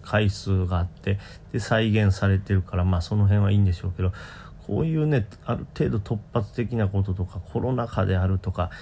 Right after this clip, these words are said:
今の米中の関係みたいなことってやっぱ今までないことですから、その辺をまで加味しようと思ったらマジでわかんないですね。だから、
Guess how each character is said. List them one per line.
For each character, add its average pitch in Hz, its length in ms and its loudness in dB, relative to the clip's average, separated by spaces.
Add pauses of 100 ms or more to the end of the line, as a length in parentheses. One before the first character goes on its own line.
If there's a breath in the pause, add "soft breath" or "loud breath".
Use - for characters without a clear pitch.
(220 loud breath)
今 113 180 4
の 120 140 4
米 120 320 4
中 107 260 -2
の 101 120 4
関 104 320 0
係 104 200 2
み 98 80 6
た 95 100 0
い - 20 2
な 87 60 2
こ 90 100 0
と 90 40 0
っ 90 40 -6
て - 120 -8
や 98 60 0
っ - 20 -6
ぱ 107 80 0
今 120 220 4
ま 135 140 4
で 98 100 4
な 92 180 4
い 95 80 2
こ 104 160 -2
と 98 100 -4
で 90 100 2
す - 120 -6
か - 80 -6
ら、 90 120 0
そ - 120 -4
の 143 140 2
辺 151 220 4
を 151 80 2 (420 loud breath)
ま 113 80 4
で 101 100 6
加 127 200 2
味 117 160 6
し - 160 -4
よ 101 100 4
う 90 40 4
と 92 60 -2
思 87 100 2
っ - 20 -6
た 90 80 0
ら 92 60 4
マ 180 160 8
ジ 202 140 4
で 117 100 4
わ 98 160 6
か 95 200 2
ん 90 100 4
な 82 80 0
い - 40 -4
で 82 40 -6
す - 120 -10
ね。 147 120 2
だ 156 140 2
か 151 80 4
ら、 135 120 4